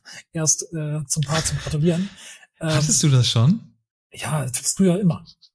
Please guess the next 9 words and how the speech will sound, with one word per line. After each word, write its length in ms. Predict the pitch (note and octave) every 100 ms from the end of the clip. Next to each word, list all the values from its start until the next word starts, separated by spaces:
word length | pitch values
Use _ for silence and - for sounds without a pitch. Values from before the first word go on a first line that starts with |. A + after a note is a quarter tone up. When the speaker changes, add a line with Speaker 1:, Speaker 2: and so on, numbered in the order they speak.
| _ _ _ _ _ _ _ _
Speaker 2:
Okay, 600 | - A2 - C#3+ C3 E2 - _ -
ja. 200 | G#2 G#2 _ _ _ _ _ -
Speaker 1:
Einfach 360 | G3 F#3+ G3
aus 160 | F3 D#3+
dem, 220 | F#3+ G3 G3 -
es 100 | - D3+
ist 120 | C#3+
dem 480 | G3 G3+ F#3+ F#3 _ _ -
geschuldet 640 | C#3+ - F#3 D#3 F#3+ -